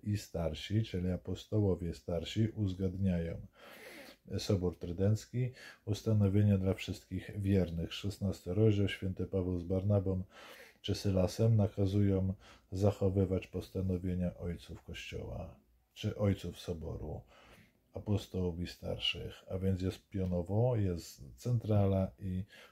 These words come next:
posłuszeństwo. Pastor Cyrikas nie potrafi tego biblijnie udowodnić, e, obalić, nie potrafi pokazać biblijnie poziomej struktury Kościoła, dlatego po prostu tak nagina i tak przegina,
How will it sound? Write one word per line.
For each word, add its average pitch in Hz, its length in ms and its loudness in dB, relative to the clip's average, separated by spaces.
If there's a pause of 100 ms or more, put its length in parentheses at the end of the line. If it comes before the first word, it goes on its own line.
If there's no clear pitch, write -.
posłuszeństwo. 92 760 -2
Pastor 101 400 -2
Cyrikas 98 500 0
nie 95 80 0
potrafi 95 520 -2
tego 90 440 -6
biblijnie 92 680 0
udowodnić, 92 840 -2 (480)
e, 104 240 0
obalić, 104 600 6
nie 104 100 2
potrafi 98 520 -2
pokazać 90 540 -4
biblijnie 92 540 -2
poziomej 92 520 0
struktury 90 520 -10
Kościoła, 104 560 2 (360)
dlatego 98 440 2
po 95 160 -6
prostu - 400 0
tak 107 260 2
nagina 98 480 4
i 90 60 0
tak 98 220 -4
przegina, 104 600 2